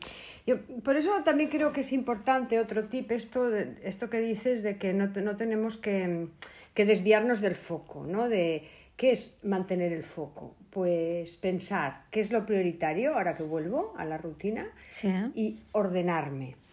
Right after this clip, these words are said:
Speaker 2: Ujú, ujú.
Speaker 1: El decir, bueno, a ver, ¿la prioridad qué es? Pues primero tengo que hacer esto, volver al trabajo, eh, comprar las cosas de los niños si tienes niños,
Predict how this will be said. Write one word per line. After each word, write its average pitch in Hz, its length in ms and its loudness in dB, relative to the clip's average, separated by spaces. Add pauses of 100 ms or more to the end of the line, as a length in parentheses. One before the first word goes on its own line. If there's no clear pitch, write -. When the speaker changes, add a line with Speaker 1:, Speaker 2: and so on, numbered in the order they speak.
(120)
Speaker 2:
Ujú, 233 220 4
ujú. 208 280 0
Speaker 1:
El 156 100 -2
decir, 160 360 -2
bueno, 147 280 -2
a 147 40 -8
ver, 147 200 -6 (400)
¿la 151 120 -8
prioridad 165 420 2
qué 170 220 -2
es? - 280 -16
Pues - 160 -16
primero 202 440 -2
tengo 185 280 -4
que 185 60 -4
hacer 170 200 -4
esto, 151 340 -6 (360)
volver 170 300 -2
al 190 120 -4
trabajo, 156 560 -6 (460)
eh, 151 580 -4
comprar 180 300 -2
las 185 160 -2
cosas 196 240 -2
de 196 80 0
los 175 180 -2
niños 175 280 0
si 196 60 -4
tienes 160 340 -4
niños, 143 420 -8